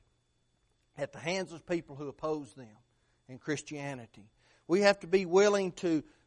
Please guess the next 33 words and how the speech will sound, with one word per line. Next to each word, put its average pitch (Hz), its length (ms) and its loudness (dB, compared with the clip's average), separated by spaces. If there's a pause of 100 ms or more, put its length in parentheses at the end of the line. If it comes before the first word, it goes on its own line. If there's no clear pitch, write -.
(120)
maintain 190 760 -4 (240)
our 165 160 0
steadfastness 180 1300 -2 (300)
and 143 200 -12
stick - 500 2
to 202 100 4
the 160 120 0
plan 160 460 2
and 143 140 -6
do 190 160 10
those 196 340 6
things 165 520 0
that, 147 280 4 (560)
that 143 260 -2 (340)
Christ 175 480 4
has 143 180 -6
asked 160 340 0
us 151 160 -6
to 147 100 -20
do. 131 360 -6 (240)
Let's 233 180 -12
recall 202 400 8
what 160 240 2
Jesus 156 440 -10
told 143 480 0 (380)
the 131 80 -12
churches 143 580 0
in 131 120 -8
Asia, 143 340 2
Revelation 135 560 -2
two, 147 200 -8
verse 135 300 -6
ten. 135 360 -10